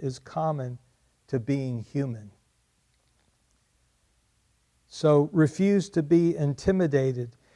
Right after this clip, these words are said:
It's not a sin to be tempted.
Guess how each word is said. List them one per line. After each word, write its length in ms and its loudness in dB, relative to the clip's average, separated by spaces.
It's 260 4
not 480 4
a 140 2
sin 680 -2
to 100 -2
be 220 2
tempted. 640 -2